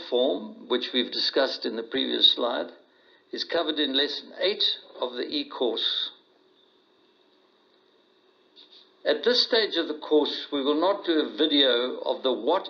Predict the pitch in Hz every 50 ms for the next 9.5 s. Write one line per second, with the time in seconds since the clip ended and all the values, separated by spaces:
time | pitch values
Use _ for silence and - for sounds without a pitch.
0 | - - 196 156 - - - - - - - - - - _ _ _ _ _ _
1 | _ _ _ _ _ _ _ - - 147 139 127 127 123 123 - - - 127 110
2 | 101 101 - - - - _ _ _ _ _ _ _ _ _ _ _ _ _ _
3 | _ _ _ _ _ - - - _ - 147 135 131 123 123 123 - 151 131 123
4 | - 113 117 107 - 117 120 117 113 117 113 110 110 104 110 107 104 107 104 -
5 | - - - - - - - - - - _ _ _ _ _ _ _ - - -
6 | - - - _ _ - 143 147 143 151 156 147 143 147 139 135 139 143 143 151
7 | 175 208 226 214 180 170 160 160 156 151 143 135 131 - 147 165 180 170 165 -
8 | 156 147 143 127 - - - 170 160 - - - - 143 135 127 - - 131 131
9 | 127 127 123 - - - - 123 120 117